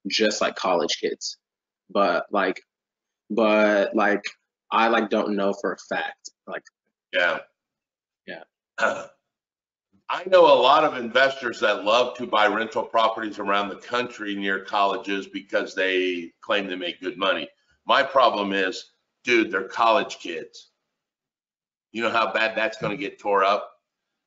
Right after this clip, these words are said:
Speaker 2: You ever put four twenty-year-old males in one house and see what happens?
Speaker 1: Lutz on Capitol did actually get in trouble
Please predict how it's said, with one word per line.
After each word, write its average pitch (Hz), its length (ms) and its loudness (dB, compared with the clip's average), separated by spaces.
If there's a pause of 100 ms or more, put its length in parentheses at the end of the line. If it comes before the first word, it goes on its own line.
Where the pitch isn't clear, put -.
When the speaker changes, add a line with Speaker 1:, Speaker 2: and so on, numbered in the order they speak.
Speaker 2:
You - 160 0
ever 240 140 0
put - 320 -4
four 113 240 0
twenty-year-old 110 680 0
males 104 380 0
in 92 160 -6
one 98 320 -2
house 101 460 -2
and 85 80 -18
see 101 160 -8
what 95 200 -2
happens? 98 360 -4 (1200)
Speaker 1:
Lutz 123 400 2
on 127 220 2
Capitol 110 540 0
did 107 180 2
actually 104 320 0
get 98 160 0
in 101 80 -4
trouble 101 360 -2